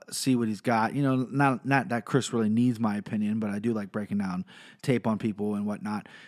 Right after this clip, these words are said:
Um, he's a big, he, hi-, him and Chris are very similar. You know, they're both kinda ripped up. Chris has got a lot of muscle. This guy's got a lot of muscle. They both have popped up to one eighty-five. Chris is obviously a natural seventy. I think this guy is too. Not really sure on his height,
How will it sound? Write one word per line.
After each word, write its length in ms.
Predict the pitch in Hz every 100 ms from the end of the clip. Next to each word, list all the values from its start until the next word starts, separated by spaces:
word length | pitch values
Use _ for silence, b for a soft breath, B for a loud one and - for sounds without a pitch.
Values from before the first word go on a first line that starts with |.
| B 131
Um, 240 | 135 131
he's 220 | 127 156
a 20 |
big, 220 | 175 254 151
he, 200 | 180 156
hi-, 140 | 180
him 160 | 180 208
and 100 | 208
Chris 200 | 214 202
are 40 |
very 200 | 175 180
similar. 340 | 175 185 185 127
You 80 |
know, 140 | 110 113
they're 100 | 113
both 220 | 120 127
kinda 180 | 147 131
ripped 300 | 123 123 123
up. 180 | 123 -
Chris 220 | 120 -
has 60 |
got 160 | - 120
a 40 |
lot 140 | 117 117
of 40 |
muscle. 320 | 110 110 -
This 160 | 107 107
guy's 180 | 117 110
got 100 | 110
a 20 |
lot 80 | 110
of 60 |
muscle. 300 | 107 110 113
They 100 | 110
both 260 | 98 107 110
have 160 | 110 -
popped 320 | 123 107 -
up 160 | 107
to 240 | 113 107 101 B B B -
one 220 | 117 123
eighty-five. 640 | 120 110 117 110 117 117 -
Chris 240 | 123 -
is 240 | 104 95 -
obviously 340 | 107 110 - 110
a 40 |
natural 260 | 107 104 104
seventy. 400 | - 107 113 110
I 60 |
think 180 | 101 107
this 160 | 110 -
guy 220 | 104 101
is 140 | 101
too. 360 | - 117 107 110 B B B B
Not 160 | 151 170
really 140 | 160
sure 220 | 127 143
on 80 | 135
his 120 | 104
height, 380 | - 120 123 131